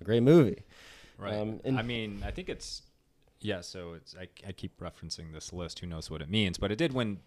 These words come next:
Speaker 2: It got a, a Best Picture win, and it did. It's, I think, in the top ten on this film and, uh, American Film Institute list I keep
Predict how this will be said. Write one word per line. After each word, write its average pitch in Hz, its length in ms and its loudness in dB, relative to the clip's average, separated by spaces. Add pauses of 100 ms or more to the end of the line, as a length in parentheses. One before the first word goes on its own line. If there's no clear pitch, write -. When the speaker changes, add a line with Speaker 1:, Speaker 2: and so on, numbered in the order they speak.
(380)
Speaker 2:
It - 120 -20 (320)
got 80 200 -10
a, 78 200 -12
a 92 80 -10
Best 90 280 -6
Picture 92 260 -10
win, 87 320 -8
and 82 160 -12
it 76 120 -16
did. 85 240 -10 (380)
It's, - 400 -8 (200)
I 87 60 -12
think, 87 220 -14
in 82 80 -10
the 82 80 -6
top 82 300 -10
ten 82 300 -8
on 78 160 -8
this - 420 -8 (540)
film 87 180 -4
and, 80 120 -8 (120)
uh, 90 40 -4
American 85 400 -6
Film 82 180 -6
Institute 78 300 -8
list 85 260 -6
I - 60 -12
keep - 180 -14